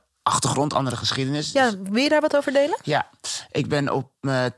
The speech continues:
Speaker 1: nou, wacht, toen ik geboren werd, ben ik gewoon bij een Surinaams-, <laughs> ik doe het nog heel oud ben, maar nee. Ehm, ehm, ik ben op mijn,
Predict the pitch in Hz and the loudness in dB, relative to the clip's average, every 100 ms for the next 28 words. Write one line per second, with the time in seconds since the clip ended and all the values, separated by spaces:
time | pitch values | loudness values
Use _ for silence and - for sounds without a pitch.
0 | _ _ _ _ - 104 101 80 98 - | _ _ _ _ -10 -4 -4 -4 -6 -6
1 | - 113 113 120 143 127 123 147 127 147 | -6 -4 0 2 2 2 2 2 2 0
2 | 139 131 143 - 208 135 170 165 202 139 | 2 6 6 8 6 8 6 8 8 8
3 | 139 147 143 - 170 156 - 139 - 147 | 8 8 6 4 4 2 4 2 2 0
4 | 185 160 - 156 143 - 143 127 117 117 | 0 2 2 2 0 2 2 2 0 2
5 | - - - 123 - - - - 139 143 | 0 -2 -2 -2 -2 -8 -4 0 2 2
6 | 143 - _ _ - 135 139 139 - 143 | 0 -6 _ _ 2 4 4 2 0 0
7 | 151 147 147 143 | 0 0 2 2